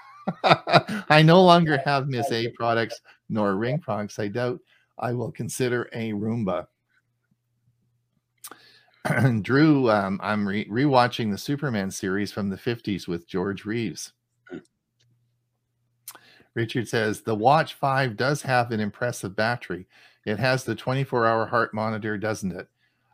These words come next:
Speaker 1: Um, oh yeah, they all monitor your heart. We're ta-,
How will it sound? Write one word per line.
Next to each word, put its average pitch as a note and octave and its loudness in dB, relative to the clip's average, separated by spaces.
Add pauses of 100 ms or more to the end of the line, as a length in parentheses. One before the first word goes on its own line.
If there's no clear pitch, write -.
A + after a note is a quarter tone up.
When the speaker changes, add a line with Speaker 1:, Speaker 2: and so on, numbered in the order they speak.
(140)
Speaker 1:
Um, C3 2 (840)
oh C3+ 6
yeah, D#3 8
they B2 4
all D3 8
monitor A#2+ 2
your G#2+ 0
heart. - 0 (580)
We're C#3+ 4
ta-, D3+ 0